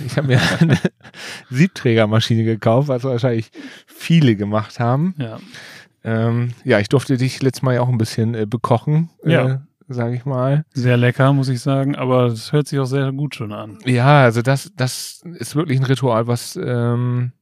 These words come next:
Speaker 1: ja, was auch so, ich, ich so ein bisschen brauche, um den Alltag zu starten, ne?
Speaker 2: Mhm.
Speaker 1: Also tatsächlich ist das nicht nur der Kaffee, sondern auch so ein bisschen, ja, danke, dass ich nochmal aufgewacht bin. Ich, du ha-,
Speaker 2: <laughs>
Speaker 1: du hast ja jeden Tag, feierst du ein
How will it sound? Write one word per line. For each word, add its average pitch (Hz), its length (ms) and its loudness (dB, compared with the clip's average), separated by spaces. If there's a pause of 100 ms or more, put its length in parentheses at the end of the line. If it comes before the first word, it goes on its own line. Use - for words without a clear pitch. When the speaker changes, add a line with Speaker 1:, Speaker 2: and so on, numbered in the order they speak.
(540)
Speaker 1:
ja, 113 180 2
was 117 240 -2
auch 110 380 -4
so, 131 240 2
ich, - 240 -8
ich 123 160 -6
so - 80 -6
ein 127 60 -2
bisschen 123 240 0
brauche, 110 340 2
um 101 80 -4
den 101 200 -4
Alltag 104 340 -4
zu - 100 -12
starten, 95 460 -2
ne? 135 140 2
Speaker 2:
Mhm. 127 360 0
Speaker 1:
Also 120 200 2
tatsächlich 135 480 -2
ist - 120 -8
das 127 160 -6
nicht 135 160 -2
nur 120 80 -2
der 98 180 -2
Kaffee, 160 380 -2
sondern 127 320 -2
auch 123 160 -2
so 131 140 -4
ein 123 80 -2
bisschen, 120 580 2 (320)
ja, 92 320 2 (320)
danke, 131 240 4
dass 113 160 4
ich 120 60 2
nochmal 113 240 0
aufgewacht 120 480 2
bin. 123 260 2
Ich, 117 140 -8 (320)
du 127 160 2
ha-, - 80 0 (140)
Speaker 2:
<laughs> - 120 -20
Speaker 1:
du - 120 0
hast 151 160 4
ja 131 80 4
jeden 131 360 6
Tag, 139 320 0
feierst 160 460 2
du 120 160 0
ein 120 140 -10